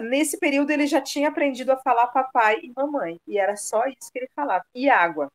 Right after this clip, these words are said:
pedia água. E não falava mais nada. E ali, então, ele desfraldou, passou a dormir bem, começou a falar. E a partir dali, ele começou a falar e não parou mais. Começou com poucas palavras.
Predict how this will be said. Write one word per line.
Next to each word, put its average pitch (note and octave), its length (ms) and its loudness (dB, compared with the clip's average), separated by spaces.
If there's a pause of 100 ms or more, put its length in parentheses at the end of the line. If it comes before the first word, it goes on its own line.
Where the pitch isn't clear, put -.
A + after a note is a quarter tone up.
(120)
pedia G3 380 0
água. D3 240 0 (920)
E A3 100 -12
não A3 160 -2
falava F#3 400 4
mais A3 220 0
nada. F3+ 320 -4 (600)
E A#3+ 180 0
ali, A#3+ 500 2
então, C#4+ 460 -2
ele A3 140 -8
desfraldou, F#3+ 1040 -4
passou A3 320 -4
a - 20 -4
dormir G3 340 -12
bem, E3+ 480 -4 (220)
começou A3 380 -6
a - 100 -18
falar. A3+ 460 0
E G#3 80 -2
a G#3 80 2
partir G#3+ 440 -2
dali, A3 240 0
ele A3 140 -4
começou G#3+ 400 -4
a G#3+ 60 -4
falar F3+ 300 0
e F3+ 40 -4
não G#3 140 -10
parou G#3 320 -2
mais. D#3 400 -6
Começou F#3 340 -10
com G#3 80 -20
poucas G#3+ 340 -8
palavras. F3 800 -4